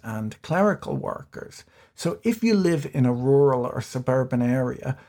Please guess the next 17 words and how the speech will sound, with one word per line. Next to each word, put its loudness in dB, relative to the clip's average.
work 4
on 2
a 0
farm, -2
are 2
in 2
the 4
armed 2
forces, -4
or 2
are 0
in 2
prison -2
or -2
a -2
mental 0
institution, -6